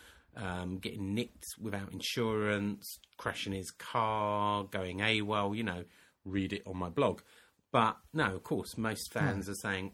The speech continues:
Speaker 1: "Absolutely, no way, no way, Jose, not fit to wear the shirt."
Speaker 2: I just don't, we just don't need it. We've had so much bad press for years now. We were once everyone's favourite second team. Everyone
Speaker 1: However,
Speaker 2: liked West Ham.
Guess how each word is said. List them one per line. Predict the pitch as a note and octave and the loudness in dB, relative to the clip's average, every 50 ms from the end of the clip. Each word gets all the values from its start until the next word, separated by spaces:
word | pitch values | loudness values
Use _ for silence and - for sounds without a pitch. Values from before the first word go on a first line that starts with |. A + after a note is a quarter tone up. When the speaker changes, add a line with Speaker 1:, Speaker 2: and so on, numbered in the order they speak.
| - - | -6 -4
Speaker 1:
"Absolutely, | C3 - - - - - - G#2 F#2+ F#2+ G2 G2 - - G#2 G2+ G2 F#2+ F#2+ - - | -4 -4 -4 -6 -8 -6 -4 -2 -2 -2 -2 -4 -4 -4 -4 -2 -2 -4 -6 -6 -4
no | A2+ A2+ A#2 A2 G#2 | 0 2 2 2 2
way, | G2 F#2+ G2 G2 F#2+ F#2+ F#2+ G2+ | 2 0 0 0 0 -2 -2 -2
no | A2 C3+ C#3+ C3 | 0 0 2 2
way, | A2 G#2 G2 F#2+ F2+ | 2 2 0 0 -2
Jose, | F2 F#2 F2+ F2+ - - G#2+ F#2+ F#2+ F#2+ F#2+ - - - - - - | -2 -4 -6 -6 -4 -2 0 0 0 0 -2 -4 -8 -16 -16 -6 -2
not | B2 C3 C3+ - - | 0 0 0 0 -4
fit | - - G2 F#2 - - - | -6 -4 -4 -4 -4 -6 -10
to | - F#2+ | -8 -4
wear | F#2 F2+ F2 | -4 -4 -4
the | F2 E2+ | -4 -8
shirt." | - - - - F#2+ D#2 D#2+ - - - _ _ _ | -8 -6 -4 -4 -4 -4 -6 -14 -20 -20 _ _ _
Speaker 2:
I | - C#3 C#3+ | 4 4 4
just | B2+ - A#2 - | 4 4 0 2
don't, | - B2+ A2+ A#2+ - | 4 4 4 4 2
we | A2+ A2+ A#2+ | 2 2 2
just | A#2+ B2 - - | 4 2 2 4
don't | - C3 A#2 A2 A#2 A2+ | 6 6 6 6 6 6
need | A2+ B2 A#2 G#2+ G#2 G2+ | 8 10 10 10 8 6
it. | F#2 G2 - - - - - - _ _ _ _ _ _ _ - | 4 0 -2 -6 -14 -20 -20 -20 _ _ _ _ _ _ _ -2
We've | A2 G#2 | 2 4
had | G#2+ G2+ - - | 4 4 4 6
so | - C#3+ B2 | 6 8 8
much | A2 G2 - - _ | 6 4 2 2 _
bad | - B2 A2 G#2 G2+ - | 6 6 6 6 4 0
press | - A#2 G2+ F#2+ - - - - - | 0 0 0 0 -2 -4 -6 -6 -2
for | G2 | 0
years | F#2 G2 G#2 G#2+ G2 F#2 F2+ F2+ F2+ - - | 2 4 4 4 4 2 0 0 -2 -2 -2
now. | G2 F2+ F2+ F2+ F2 E2+ - - _ _ _ _ _ _ _ _ _ _ _ _ _ _ - | -2 -2 -2 -2 -4 -6 -10 -16 _ _ _ _ _ _ _ _ _ _ _ _ _ _ -4
We | A#2+ G#2+ | 0 2
were | G2+ G2 | 2 2
once | F#2 A2 A#2 G#2+ G2 - | 4 4 2 2 4 4
everyone's | B2+ A#2 G#2+ G#2+ G#2+ G#2 G2+ - | 4 4 4 4 2 2 0 0
favourite | - - A2+ G#2 G2+ G2 G2+ - | 2 2 2 4 4 2 0 0
second | - - - C#3 - - A#2+ G#2+ G2+ | 2 2 2 2 2 2 0 0 0
team. | - - A#2+ G2 F#2 F#2 F2+ E2+ - - _ _ - | 2 2 2 2 2 0 -2 -4 -8 -12 _ _ -2
Everyone | - B2+ A2+ D3 C#3+ C#3+ C3+ G#2+ | 0 4 8 8 10 10 10 8
Speaker 1:
However, | G2+ F2 A2 G#2+ | 8 4 4 4
Speaker 2:
liked | G2+ G#2 G#2 G#2+ G#2+ - - | 4 4 4 4 2 0 -2
West | G#2 F#2+ - - - | -2 0 0 0 0
Ham. | G2+ G2 F#2+ F2+ F2 F2+ | 0 0 0 0 -2 -4